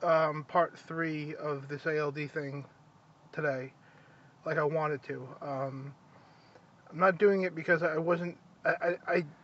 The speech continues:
filmed it, and then I edited it, and then I go back and I re-, re-put in some new things, and then I re-edit it again, and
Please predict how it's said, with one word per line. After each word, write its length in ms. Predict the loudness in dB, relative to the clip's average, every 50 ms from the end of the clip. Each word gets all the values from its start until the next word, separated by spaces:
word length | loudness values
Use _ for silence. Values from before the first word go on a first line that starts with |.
| -20 -20 -20 -20 -20 -16 -2
filmed 360 | 6 10 10 10 10 10 10
it, 220 | 12 12 10 10
and 80 | 6 2
then 80 | 2 2
I 120 | 2 2 4
edited 320 | 6 8 8 8 8 10
it, 300 | 8 8 8 6 2 0
and 140 | -4 -4 -2
then 120 | -2 -2
I 80 | -2 -2
go 140 | 0 0 2
back 240 | 4 4 4 2 0
and 80 | -2
I 40 | -2
re-, 220 | -2 -2 -4 -6 -8 -12 _ -12 -8
re-put 360 | -8 -8 -6 -2 0 2 2
in 140 | 2 0 -4
some 160 | -4 -4 -2
new 120 | -2 -2
things, 500 | -2 -2 -2 0 0 0 0 -2 -2 -2
and 100 | -4 -4
then 160 | -4 -4 -4 -4
I 60 | -4
re-edit 480 | -4 -2 2 4 4 4 4 2 -2
it 80 | -2 -4
again, 360 | -2 0 0 0 0 0 -2
and 180 | -4 -6 -8